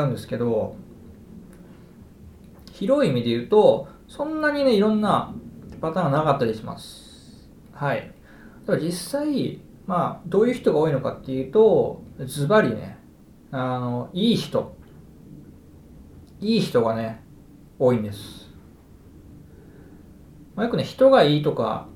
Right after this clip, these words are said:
あのー、優しそうとか、あと怒らなそうとかっていうね、人もいますけど、で、こういう人ってやっぱ恋愛に悩んでいる方って多いんですよ。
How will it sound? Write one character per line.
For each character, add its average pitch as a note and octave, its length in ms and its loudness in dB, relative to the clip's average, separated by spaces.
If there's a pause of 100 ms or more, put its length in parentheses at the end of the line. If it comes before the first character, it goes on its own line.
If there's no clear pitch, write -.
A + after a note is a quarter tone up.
(180)
あ B2 260 -2
の A#2+ 1000 0
ー、 F3 260 0
優 G#3 60 2
し A3 160 -2
そ C3+ 320 2
う - 60 -4
と - 60 -12
か、 A2 540 -6 (1400)
あ D3 60 -10
と C#3+ 140 2
怒 A#3 220 4
ら A3+ 120 4
な A3 140 0
そ C#3+ 180 4
う - 40 -2
と B2 80 2
か A2 160 0
っ - 100 -14
て A2 80 -10
い G#2+ 140 -6
う G2 60 -8
ね、 G#2 280 -14 (1600)
人 - 160 -2
も B2 60 2
い B2 40 0
ま B2+ 140 0
す - 100 -12
け A2+ 100 -8
ど、 A2+ 400 0
で、 C3+ 120 -6
こ A3+ 240 2
う B3+ 60 2
い C4 80 2
う - 20 4
人 A#3 180 -2
っ - 20 -2
て - 80 -6
や - 40 2
っ - 20 -6
ぱ E3+ 80 2
恋 F#3 280 0
愛 G3+ 160 -4
に F#3+ 60 4
悩 G3+ 220 2
ん G3+ 140 0
で G3+ 80 4
い G3 40 6
る G3 80 6
方 F#3 300 2
っ - 100 -8
て - 80 -4
多 E3 240 6
い D#3 40 0
ん C3+ 40 -2
で A#2+ 100 -2
す - 180 -12
よ。 - 160 -8